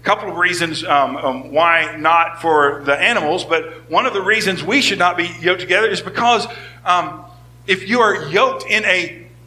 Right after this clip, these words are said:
close relationship with an unbeliever, you're gonna be pulling in two different directions. You're gonna have different priorities.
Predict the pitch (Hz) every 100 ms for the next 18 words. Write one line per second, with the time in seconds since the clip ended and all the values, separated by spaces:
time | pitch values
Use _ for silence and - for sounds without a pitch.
0 | - - 233 247 233 - 190 175 226 254
1 | 220 185 175 170 170 202 185 170 185 202
2 | 180 208 262 170 175 - 180 240 240 220
3 | 220 240 220 180 - 226 214 208 196 151
4 | 135 - - - - - - - - -
5 | - - - - - 180 233 190 196 165
6 | - 196 214 208 220 202 196 180 131 117
7 | - -